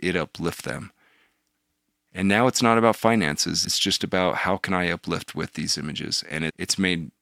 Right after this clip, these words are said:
my life and my career so much more fun and exciting, because I'm not worried about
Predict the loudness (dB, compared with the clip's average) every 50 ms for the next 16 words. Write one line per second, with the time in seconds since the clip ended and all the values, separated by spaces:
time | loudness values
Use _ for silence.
0 | _ -6 -4 -2 -2 -2 0 0 2 2 0 0 -4 -8 -12 -10 -6 -4 -4 -4
1 | -4 -6 -4 -4 -2 -2 0 -2 0 -2 -2 -4 -4 -6 -6 -6 -6 -8 -8 -10
2 | -6 -4 -2 -2 -2 -2 -4 -4 -4 -4 -2 -2 0 0 0 0 -2 -2 -4 -6
3 | -8 -8 -8 -8 -8 -6 -4 -4 -4 -2 -2 -4 -4 -4 -4 -2 0 0 0 0
4 | 0 -2 0 0 0 -2 -4 -8